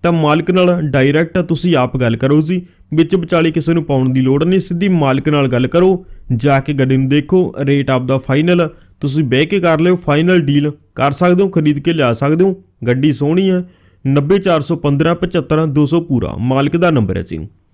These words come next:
ਤੇ ਕਿਵੇਂ ਦੀ ਲੱਗ ਰਹੀ ਹੈ ਜੀ ਵੀਡੀਓ, ਚੱਲਦੀ, ਚੱਲਦੀ ਵੀਡੀਓ 'ਚ ਕੁਮੈਂਟ ਕਰਕੇ ਦੱਸੀ ਜਾਇਓ ਥੱਲੇ। ਇੱਕ ਆਪਾਂ ਇੱਕ ਮੋਟਰਸਾਈਕਲ ਵਾਲੀ ਰੇਹੜੀ ਲੈ ਕੇ ਪਹੁੰਚੇ ਹਾਂ, ਕਾਫੀ ਡਿਮਾਂਡ ਆਉਂਦੀ ਰਹਿੰਦੀ ਹੈ, ਕਈ ਵਾਰੀ ਆਉਂਦੇ ਰਹਿੰਦੇ ਆ ਮੈਸੇਜ ਵੀ ਸਾਨੂੰ ਕੋਈ ਰੇਹੜੀ ਵੀ ਦਿਖਾਓ।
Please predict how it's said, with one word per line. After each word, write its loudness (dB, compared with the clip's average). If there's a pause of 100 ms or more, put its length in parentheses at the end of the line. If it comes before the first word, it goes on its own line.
(320)
ਤੇ 2
ਕਿਵੇਂ 2
ਦੀ 0
ਲੱਗ 0
ਰਹੀ 2
ਹੈ 2
ਜੀ 0
ਵੀਡੀਓ, 2
ਚੱਲਦੀ, 0
ਚੱਲਦੀ 0
ਵੀਡੀਓ 0
'ਚ -8
ਕੁਮੈਂਟ 0
ਕਰਕੇ 0
ਦੱਸੀ 0
ਜਾਇਓ 2
ਥੱਲੇ। -4 (460)
ਇੱਕ -2
ਆਪਾਂ 2
ਇੱਕ 0
ਮੋਟਰਸਾਈਕਲ 2
ਵਾਲੀ 2 (100)
ਰੇਹੜੀ 2
ਲੈ 0
ਕੇ -2
ਪਹੁੰਚੇ -2
ਹਾਂ, -2
ਕਾਫੀ 0
ਡਿਮਾਂਡ 0
ਆਉਂਦੀ 2
ਰਹਿੰਦੀ 0
ਹੈ, 2
ਕਈ 0
ਵਾਰੀ 0 (400)
ਆਉਂਦੇ 2
ਰਹਿੰਦੇ 2
ਆ 4
ਮੈਸੇਜ 2 (200)
ਵੀ 0
ਸਾਨੂੰ 0
ਕੋਈ 2
ਰੇਹੜੀ 2
ਵੀ 0
ਦਿਖਾਓ। -2